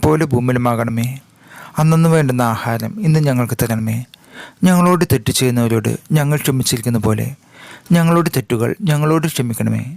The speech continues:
ഞങ്ങളെ പ്രലോഭനത്തിൽ ഉൾപ്പെടുത്തരുതേ, തിന്മയിൽ നിന്നും ഞങ്ങളെ രക്ഷിക്കണമേ. നന്മ നിറഞ്ഞ മറിയമേ, സ്വസ്തി, കർത്താവ് അങ്ങയുടെ കൂടെ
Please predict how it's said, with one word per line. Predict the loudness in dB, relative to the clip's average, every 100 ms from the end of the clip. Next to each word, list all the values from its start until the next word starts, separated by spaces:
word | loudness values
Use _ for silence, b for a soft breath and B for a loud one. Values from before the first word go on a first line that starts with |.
| -18 B B B B 0
ഞങ്ങളെ | 2 2 2
പ്രലോഭനത്തിൽ | 2 4 2 0 -2 0
ഉൾപ്പെടുത്തരുതേ, | -2 -2 -4 -4 -4 -4 -6 -8 -12 B B B B 2
തിന്മയിൽ | 4 4 4 4
നിന്നും | 4 2
ഞങ്ങളെ | 2 0 -2 -4
രക്ഷിക്കണമേ. | -4 -2 -2 -2 -4 -8 _ B B B -2
നന്മ | 2 2 2
നിറഞ്ഞ | 0 -2 -4 -2
മറിയമേ, | -2 -2 -2 -2 -2
സ്വസ്തി, | -2 -4 0 0 0 -6 -10
കർത്താവ് | -10 -4 -4 -2 -2
അങ്ങയുടെ | -4 -4 -4
കൂടെ | -4 -4